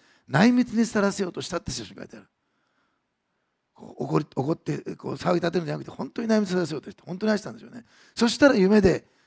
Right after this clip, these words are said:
天使がやってきて、ヨセフに言うんですよね。「いや、聖霊なんだ」って。で、ヨセフも神の器ですよね。「あ、そうなんですか」って言って受け取って、イエス様が生まれるまでは、妻マリアを知ることがなかったって書いてある。で、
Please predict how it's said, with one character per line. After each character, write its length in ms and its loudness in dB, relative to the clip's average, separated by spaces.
天 160 6
使 120 -4
が 60 0
や 40 -2
っ 40 -16
て 120 -6
き 80 -8
て、 240 -6
ヨ 120 -4
セ 120 -6
フ 60 -6
に 80 -10
言 100 -10
う 20 -12
ん 40 -12
で 80 -8
す 80 -12
よ 80 -14
ね。 260 -6
「い 20 -12
や、 80 -8
聖 200 -2
霊 100 -2
な 100 -2
ん 60 -12
だ」 100 -4
っ 40 -2
て。 80 -20
で、 60 4
ヨ 80 8
セ 80 6
フ 80 4
も 80 -2
神 180 -2
の 100 0
器 140 -2
で 100 -4
す 60 -6
よ 100 -6
ね。 200 -6
「あ、 60 -8
そ 180 -4
う 40 0
な 100 2
ん 40 -4
で 80 -4
す 80 -8
か」 140 0
っ 20 4
て 80 -4
言 60 -6
っ 40 -10
て 80 -2
受 120 0
け 40 0
取 140 -2
っ 20 -20
て、 340 0
イ 80 10
エ 60 10
ス 60 2
様 220 6
が 60 2
生 40 0
ま 140 2
れ 80 4
る 60 0
ま 120 0
で 80 0
は、 340 2
妻 220 2
マ 160 2
リ 120 4
ア 140 0
を 120 -2
知 180 -8
る 60 -6
こ 100 0
と 60 -2
が 60 -6
な 80 -4
か 60 -6
っ 60 -10
た 100 4
っ 40 0
て 40 -12
書 60 -6
い 40 -10
て 60 -14
あ 40 -18
る。 60 -20
で、 160 -4